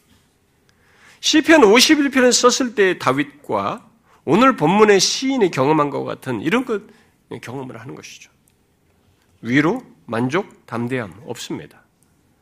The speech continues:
그것은 하나님의 백성으로서 너무 안 좋은 모습과 상태를 경험하는 것입니다.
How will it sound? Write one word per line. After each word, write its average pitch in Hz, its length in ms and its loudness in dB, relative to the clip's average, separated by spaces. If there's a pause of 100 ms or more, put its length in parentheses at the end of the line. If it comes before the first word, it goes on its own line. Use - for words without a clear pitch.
(600)
그것은 220 340 2
하나님의 254 480 6
백성으로서 233 840 2
너무 311 640 6 (220)
안 180 300 0
좋은 330 280 6
모습과 214 420 2
상태를 190 420 -8
경험하는 107 440 -14
것입니다. - 500 -20